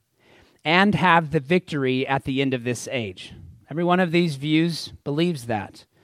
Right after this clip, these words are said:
Um, and so it's not worth dividing the church over. I, I do want you to keep that in mind. Even as you listen and you may disagree or have more questions, I'm willing to, I'd love to talk to you about it. I am convinced of the view that I'm going to teach.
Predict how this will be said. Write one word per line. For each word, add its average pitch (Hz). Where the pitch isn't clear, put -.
Um, 117
and 135
so 175
it's 175
not 208
worth 175
dividing 139
the 135
church 135
over. 123
I, 120
I 131
do 139
want 143
you 135
to 127
keep 156
that 147
in 135
mind. 123
Even 170
as 143
you 135
listen 208
and 147
you 135
may 143
disagree 156
or 160
have 131
more 151
questions, 185
I'm 127
willing 160
to, 131
I'd 131
love 147
to 139
talk 160
to 170
you 143
about 147
it. 185
I 143
am 175
convinced 151
of 139
the 135
view 151
that 156
I'm 147
going 139
to 120
teach. -